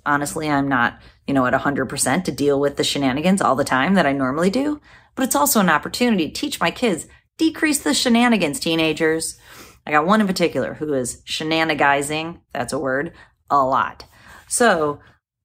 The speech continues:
when the shenanigans start, I'm defaulting to compassion. I'm trying to understand why that particular teenager is engaged in all the shenanigans right now. And the reason is because said kiddo is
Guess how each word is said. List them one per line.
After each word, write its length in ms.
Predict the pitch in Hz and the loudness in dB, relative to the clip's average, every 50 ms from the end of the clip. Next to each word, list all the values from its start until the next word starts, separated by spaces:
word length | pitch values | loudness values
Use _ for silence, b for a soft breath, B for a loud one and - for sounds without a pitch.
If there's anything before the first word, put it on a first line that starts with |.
| _ _ - | _ _ -10
when 420 | 147 156 165 170 175 196 220 240 | -6 -2 0 2 4 4 4 4
the 60 | 262 254 | 4 2
shenanigans 600 | - - 247 208 180 170 165 160 160 160 160 - | 2 2 2 2 2 2 0 -2 -2 -4 -4 -2
start, 260 | - 202 175 151 143 - | 0 0 0 0 0 0
I'm 160 | 170 170 165 | -2 -2 -2
defaulting 760 | 156 - - 185 202 202 196 - 165 147 147 - 156 147 151 147 | -4 -4 -2 -2 -2 0 2 2 2 2 2 -2 -4 -6 -6 -6
to 140 | - - 135 | -8 -10 -10
compassion. 960 | - - 131 127 120 - - - 123 120 117 - - - 113 101 - - - B B B B | -8 -6 -6 -6 -6 -8 -8 -4 -4 -4 -4 -4 -8 -10 -10 -10 -12 -14 -16 B B B B
I'm 80 | - 214 | -8 -2
trying 220 | - 247 240 233 | 2 4 4 4
to 120 | 233 233 - | 4 2 2
understand 800 | - 196 196 196 196 196 185 - - 170 160 151 147 147 143 139 | 2 2 4 4 2 0 -2 -4 -6 -6 -4 -2 0 0 -2 -4
why 500 | - - 131 139 151 160 170 165 165 160 | -8 -10 -2 2 4 4 6 4 4 2
that 320 | 151 139 139 139 131 160 - | 2 2 2 0 0 0 -4
particular 540 | 139 - - 135 123 - - 131 131 131 127 | -10 -6 -6 -6 -6 -4 -2 -2 -2 -2 -2
teenager 720 | 131 - 139 131 127 120 123 123 - 135 131 135 139 B B B B B B - | 0 0 2 2 2 2 0 -2 -2 -2 -2 -2 -4 B B B B B B -2
is 200 | - 185 175 170 | 0 2 2 2
engaged 580 | 160 156 135 156 143 143 139 120 - - - | 2 2 2 0 0 0 0 -2 -2 -4 -2
in 100 | 139 135 | 0 2
all 160 | 131 123 123 | 2 2 0
the 80 | 120 135 | 0 -2
shenanigans 640 | - - - 127 123 120 120 123 120 135 135 135 | -4 -2 -2 -2 -2 -2 -2 -2 -2 -2 -2 -2
right 180 | - 127 117 - | 0 -2 -2 0
now. 260 | 143 143 131 127 131 B B B B - | 0 0 0 0 -2 B B B B -2
And 160 | - 175 165 | 0 0 0
the 120 | 156 156 | 0 0
reason 440 | 151 175 247 277 294 247 - 170 151 | 0 0 0 2 2 2 2 2 2
is 300 | 143 135 131 135 135 B B B B B B _ | 2 2 2 0 -2 B B B B B B _
because 680 | 175 160 - - - - - - 147 156 156 - - b b b b b | -6 -6 -6 -4 -4 0 0 2 2 2 0 -2 -6 b b b b b
said 560 | - - - - 190 180 214 220 214 240 233 - _ _ _ - | -4 -2 0 0 2 0 0 0 0 -2 -4 -8 _ _ _ -4
kiddo 500 | - 302 262 208 151 139 139 147 175 180 B B B B _ _ | 0 0 2 2 2 2 2 0 0 -4 B B B B _ _
is 420 | - 226 190 175 170 160 151 - | 0 0 0 0 -2 -4 -6 -8